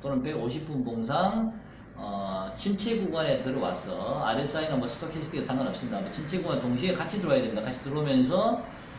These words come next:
음, 이제 분할 매수하는 방법. 자, 그런 식으로 매매를 하시는 게 더 안전하고,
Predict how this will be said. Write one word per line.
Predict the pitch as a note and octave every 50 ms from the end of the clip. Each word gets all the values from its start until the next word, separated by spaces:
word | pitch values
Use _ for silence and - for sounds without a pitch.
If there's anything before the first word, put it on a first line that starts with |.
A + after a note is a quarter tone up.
| - - - - -
음, | A#3 A3 A3 G#3+ G#3 G#3 G3+ G3+ G3+ G3+ G3+ G3+ G3 G3 F#3+ - - - - - - - -
이제 | - A2+ A2 G#2+ G2+ F#2+ E2+
분할 | - F#3+ G#3 F#3 C#3 B2+
매수하는 | G#2+ G2+ - - G#2+ G2+ G#2 G2+ G2 F#2+
방법. | G#2+ G#2 G2 F2+ - F2+ D#2+ D#2 F2 G#2 A#2+ C#3 C#3 -
자, | A#2 -
그런 | - - F#3 G3+ G#3 G3
식으로 | F#3 F#3 F3 D3+ D3+ C#3
매매를 | B2+ C3 C3 C3 C3 B2 B2 B2
하시는 | C#3+ - - - D3 C#3+ C3 C3
게 | B2+ - - -
더 | - -
안전하고, | - - G2+ G2+ A2+ A2+ D3 F#3 F#3 F3+ - - G#2+ G#2 A2+ B2+ - - - -